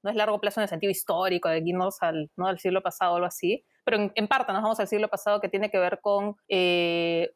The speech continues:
con la, el colapso del sistema de partidos que tuvimos a inicios de los noventas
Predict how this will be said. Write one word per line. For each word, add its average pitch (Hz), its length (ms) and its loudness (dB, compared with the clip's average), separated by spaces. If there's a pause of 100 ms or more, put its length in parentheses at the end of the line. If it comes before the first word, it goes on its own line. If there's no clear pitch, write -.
(140)
con 202 220 0
la, 190 100 2
el 190 220 -2
colapso 220 480 0
del 226 100 2
sistema 208 340 -2
de 208 40 2
partidos 202 320 -2
que 220 80 0
tuvimos 196 340 0
a 185 40 0
inicios 180 220 -2
de 202 60 0
los 190 100 -2
noventas 185 720 0